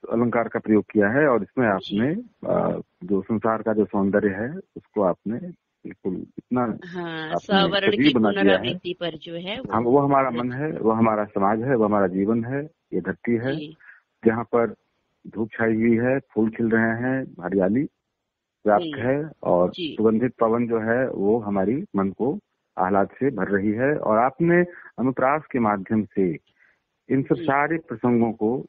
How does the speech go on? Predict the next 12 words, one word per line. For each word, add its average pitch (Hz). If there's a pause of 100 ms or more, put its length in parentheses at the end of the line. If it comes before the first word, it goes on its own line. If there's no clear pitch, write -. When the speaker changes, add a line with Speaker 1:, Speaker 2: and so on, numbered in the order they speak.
Speaker 1:
इतनी 131
सुंदरता 110
से 110
प्रस्तुत -
किया 95
है 120
कि 113
उसके 113
लिए 104
आपको 98
बहुत-बहुत 98 (140)
बधाई। 98